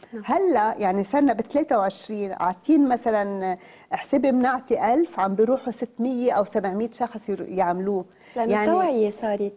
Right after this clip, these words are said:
Speaker 2: طلعت
Speaker 1: آه،
Speaker 2: من، يعني طلع ال-، هيدا صاروا عم يعرفوا العالم أهمية ال-، الكشف المبكر ب-، بموضوعنا، لأنه عم، عم نطوش لهم راسهم.
Speaker 1: نعم.
Speaker 2: السوشيال ميديا عنا على طول، في عنا بوست وعنا كل شيء، يعني بنضلنا نعطيهم أشياء معلومات.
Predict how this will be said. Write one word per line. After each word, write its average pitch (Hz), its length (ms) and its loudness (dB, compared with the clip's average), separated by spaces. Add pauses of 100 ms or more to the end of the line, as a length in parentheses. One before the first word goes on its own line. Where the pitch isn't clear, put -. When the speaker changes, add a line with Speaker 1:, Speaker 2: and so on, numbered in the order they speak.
Speaker 2:
طلعت 185 420 2
Speaker 1:
آه، 240 40 0
Speaker 2:
من، 226 220 -2
يعني 208 220 -2
طلع 285 300 2
ال-، 233 160 0
هيدا 233 340 0
صاروا 311 320 2
عم 240 160 0
يعرفوا 294 400 0
العالم 214 440 0
أهمية 214 600 -2
ال-، 180 240 0
الكشف 170 420 -4
المبكر 202 400 -4
ب-، 202 300 0
بموضوعنا، 196 640 0
لأنه 233 340 0
عم، 202 220 -2 (360)
عم 208 120 2
نطوش 285 380 0
لهم 302 160 4
راسهم. 254 520 0
Speaker 1:
نعم. 233 140 -2 (320)
Speaker 2:
السوشيال 269 600 0
ميديا 277 320 2
عنا 220 320 0
على 196 120 0
طول، 226 200 -4
في - 160 -2
عنا 196 320 2 (100)
بوست 196 340 -2 (100)
وعنا 196 440 -2
كل 202 200 -8
شيء، - 240 -6
يعني 175 320 0
بنضلنا 185 420 0
نعطيهم 196 500 -2
أشياء 190 280 -4
معلومات. 185 600 -2